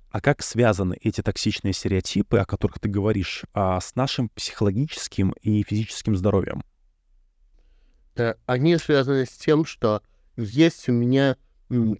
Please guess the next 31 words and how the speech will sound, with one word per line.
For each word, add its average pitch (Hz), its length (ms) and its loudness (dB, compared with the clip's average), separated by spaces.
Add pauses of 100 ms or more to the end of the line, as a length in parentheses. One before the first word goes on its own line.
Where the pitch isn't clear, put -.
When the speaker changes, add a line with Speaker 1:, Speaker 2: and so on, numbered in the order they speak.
Speaker 2:
то, 143 160 6
как - 300 -6
я 123 120 6
родился 113 480 2
от - 80 -4
природы. 92 460 -2
Например, 120 520 0
кто-то - 380 0
любит 113 320 0
танцевать, 110 540 2
кто-то - 380 -4
петь, 139 320 2
кто-то 110 360 -2
что-то. - 440 -8 (320)
Но 123 120 0
установка 190 520 2
на 135 80 4
меня 143 320 2
действует 156 480 -2
так, 156 240 0
что - 180 -8
я 131 180 4
должен 113 360 0
соответствовать 123 520 0
каким-то 117 460 0
стандартам. 107 600 -2
Мне 127 240 4
нравится 131 440 2
мем, 208 220 2
есть 156 260 2
такой, 110 300 -2